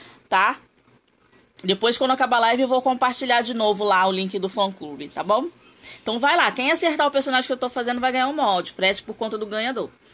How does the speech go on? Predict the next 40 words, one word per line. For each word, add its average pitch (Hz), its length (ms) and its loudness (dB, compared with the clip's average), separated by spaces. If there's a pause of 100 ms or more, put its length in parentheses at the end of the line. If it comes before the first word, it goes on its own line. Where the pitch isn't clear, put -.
(800)
Eu 185 120 2
vou 190 80 0
ver 208 120 2
se 226 80 0
eu - 40 -6
coloco 214 320 2
outras 214 240 -4
coisinhas 214 440 0
também. 208 580 2 (1040)
E 214 1160 -4
se 302 220 0
eu 370 140 2
mais 302 280 2
de 277 60 -2
uma 254 140 2
acertar, 226 580 0
que 185 80 -10
vai 196 100 2
ser 311 180 2
sábado, 190 540 2
tá, 180 240 2
gente? 185 280 -6 (640)
Se 233 140 -6
mais 285 240 2
de 330 80 0
uma 311 160 2
acertar, 233 720 0 (240)
aí 196 180 4
a 202 60 4
gente 220 140 -4
faz 233 180 2
um 240 80 -2
sorteio. 240 500 0
Se 269 280 -4
só 226 200 0
uma 202 140 -4
acertar, 247 400 0
a 262 60 0
pessoa 277 360 -2
já 277 260 0